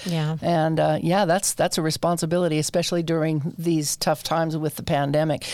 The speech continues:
Speaker 1: Yes.
Speaker 2: Now, the Reach for Hope Coalition's been working very hard. I, I, I see you have things on Instagram and
Speaker 1: Mm-hmm.
Speaker 2: all over the place, um,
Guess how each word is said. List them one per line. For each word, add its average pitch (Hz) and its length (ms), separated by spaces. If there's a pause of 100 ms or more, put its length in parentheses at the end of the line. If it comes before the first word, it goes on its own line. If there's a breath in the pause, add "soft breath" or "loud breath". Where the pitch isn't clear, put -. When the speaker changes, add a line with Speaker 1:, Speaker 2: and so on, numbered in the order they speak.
(120 loud breath)
Speaker 1:
Yes. 156 160
Speaker 2:
Now, 190 180
the 180 120
Reach 208 260
for 208 180
Hope 190 180
Coalition's 175 540
been 165 200
working 165 400
very 165 380
hard. 147 340
I, 139 240
I, 143 280
I 156 120
see 170 320
you 156 240
have 147 240
things 160 240
on 151 140
Instagram 156 640
and 135 120 (180 loud breath)
Speaker 1:
Mm-hmm. 180 300
Speaker 2:
all 196 160
over 185 160
the 160 80
place, 160 480
um, 165 280